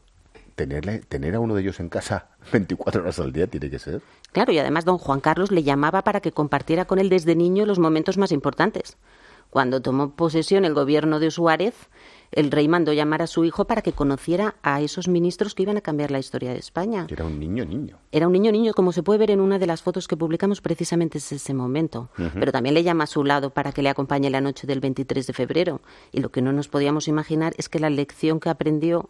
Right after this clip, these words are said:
Speaker 2: aquella noche la iba a aplicar él treinta y seis años después,
Speaker 1: ¿Te
Speaker 2: el
Speaker 1: refieres?
Speaker 2: pasado tres de octubre.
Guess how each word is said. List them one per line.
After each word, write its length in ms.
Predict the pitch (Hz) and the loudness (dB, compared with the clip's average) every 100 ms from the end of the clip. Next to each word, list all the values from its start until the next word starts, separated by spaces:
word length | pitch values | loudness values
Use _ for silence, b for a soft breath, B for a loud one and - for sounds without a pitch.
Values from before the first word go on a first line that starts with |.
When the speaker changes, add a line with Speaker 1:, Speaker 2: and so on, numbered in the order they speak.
| _ | _
Speaker 2:
aquella 400 | - - 143 151 | -12 -8 -6 -2
noche 360 | 151 151 - 104 B B B | -2 -4 -6 -10 B B B
la 120 | 143 | 0
iba 100 | 147 | 2
a 60 | 165 | 2
aplicar 420 | 160 143 - 147 | 0 -2 -2 0
él 140 | 147 156 | 0 0
treinta 300 | - 151 139 | 0 0 -2
y 80 | 139 | -2
seis 260 | 147 139 | -2 0
años 300 | 147 151 151 | 0 0 0
después, 460 | 156 - 170 190 - | -2 0 0 0 2
Speaker 1:
¿Te 60 | 170 | 0
Speaker 2:
el 60 | |
Speaker 1:
refieres? 260 | 151 147 139 | 4 4 4
Speaker 2:
pasado 240 | 156 185 | 4 2
tres 240 | 180 151 135 | 4 2 2
de 80 | 135 | 0
octubre. 520 | - 220 233 170 | 0 2 4 2